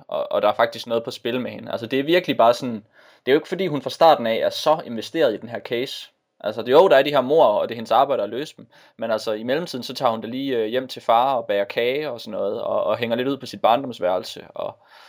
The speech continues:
og, og sådan laver hverdagsting, øhm,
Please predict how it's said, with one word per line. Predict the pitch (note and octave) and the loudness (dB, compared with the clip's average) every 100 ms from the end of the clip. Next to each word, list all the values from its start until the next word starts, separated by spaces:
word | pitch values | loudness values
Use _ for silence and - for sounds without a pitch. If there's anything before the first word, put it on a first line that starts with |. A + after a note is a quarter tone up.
| - _ _ _ _ | -20 _ _ _ _
og, | - - | -4 0
og | B2+ | 0
sådan | C#3 C3 | 0 2
laver | B2 B2 | 6 6
hverdagsting, | B2 D3 E3+ C3+ - A2+ - _ - | 6 4 2 -4 -10 -12 -14 _ -20
øhm, | A2+ A2 A2+ | -18 -18 -18